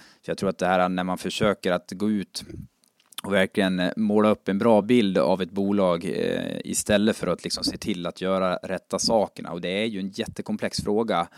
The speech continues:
och svår fråga. Eh, men jag tror att det handlar mycket om att begränsa och hålla igen på resurserna och se till att göra rätt val där.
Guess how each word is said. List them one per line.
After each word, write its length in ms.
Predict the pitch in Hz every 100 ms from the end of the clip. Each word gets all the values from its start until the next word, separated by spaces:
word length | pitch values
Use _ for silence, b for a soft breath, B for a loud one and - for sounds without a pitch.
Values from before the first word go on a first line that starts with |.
| B B B
och 160 | - 90
svår 300 | - 123 92
fråga. 480 | - 87 90 82 - B B B -
Eh, 300 | 92 92 90
men 100 | 92
jag 160 | 95
tror 280 | - 117 107
att 80 | 85
det 80 | 90
handlar 240 | 95 104
mycket 280 | 92 - 85
om 100 | 82
att 160 | 85
begränsa 600 | - 78 110 127 135 131 107
och 60 |
hålla 200 | 98 95
igen 260 | 98 104 101
på 120 | 95
resurserna 520 | 90 104 107 - 87
och 60 | 82
se 100 | 87
till 280 | - 98 87
att 140 | -
göra 220 | 87 87
rätt 320 | 92 95 -
val 380 | 101 123 - 71
där. 260 | 73 65